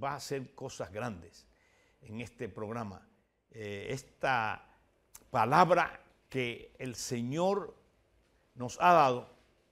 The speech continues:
definitivamente es para usted hoy. Créala, vívala,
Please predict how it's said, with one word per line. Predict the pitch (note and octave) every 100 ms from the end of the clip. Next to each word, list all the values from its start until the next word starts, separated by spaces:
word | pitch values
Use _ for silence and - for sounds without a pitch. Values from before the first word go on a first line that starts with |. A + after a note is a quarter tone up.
| _ _ _ -
definitivamente | A#2 - A#2 A#2 E3+ E3+ D#3 D#3+ C3+ D3 - -
es | C#3
para | C3+ C3 A2+
usted | G2+ A#2+ A2
hoy. | E2+ D#2+ _ _ _ _ _ _ _ _ _ _
Créala, | - F3 F3 E3 E3+ - - _ _ _
vívala, | G2+ C#3 A3+ F#3 F3 E3+